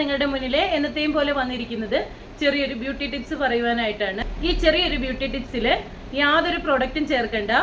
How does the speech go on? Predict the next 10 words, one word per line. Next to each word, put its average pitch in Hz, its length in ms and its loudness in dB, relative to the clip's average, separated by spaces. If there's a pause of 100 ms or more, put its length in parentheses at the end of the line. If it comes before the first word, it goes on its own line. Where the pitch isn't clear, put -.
(540)
വളരെ 302 260 6 (160)
ഈസി 370 300 2
ആയിട്ട് 277 200 2 (120)
ചെയ്യാൻ 277 280 2
പറ്റിയൊരു 254 340 -2
കാര്യമാണ്. 247 460 0 (100)
ഞാൻ 269 120 0 (160)
എന്താണെന്ന് 277 420 0
പറഞ്ഞുതരാം. 240 480 0 (320)
ഇന്നത്തെ 339 280 6